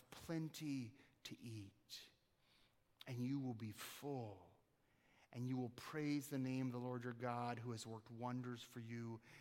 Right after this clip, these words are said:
and never again will my people be put to shame."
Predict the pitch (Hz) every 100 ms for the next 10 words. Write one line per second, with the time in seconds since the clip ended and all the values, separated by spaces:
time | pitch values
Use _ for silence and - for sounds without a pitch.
0 | - 110 113 123 135 135 127 120 113 127
1 | 123 120 113 107 - - - - 113 107
2 | 110 - 139 127 123 110 110 107 123 117
3 | - 104 - 120 113 110 107 98